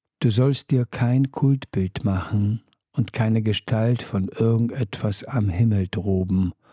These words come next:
auf der Erde unten oder im Wasser unter der Erde.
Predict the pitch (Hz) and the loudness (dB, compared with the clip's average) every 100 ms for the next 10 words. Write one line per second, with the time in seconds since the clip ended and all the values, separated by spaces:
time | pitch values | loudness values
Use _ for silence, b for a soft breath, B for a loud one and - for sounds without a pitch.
0 | b b b b - 92 110 - 131 117 | b b b b -6 -2 -2 0 2 2
1 | 113 104 95 135 127 120 - 98 90 87 | 2 0 0 2 4 2 -2 -2 -2 -4
2 | - - 117 117 131 - 117 101 113 104 | -10 -2 2 2 2 0 0 2 -2 -2
3 | - 85 76 - 135 117 92 - 80 - | -4 -4 -4 2 2 2 -4 -4 -8 -4
4 | 92 82 92 | -4 -4 -8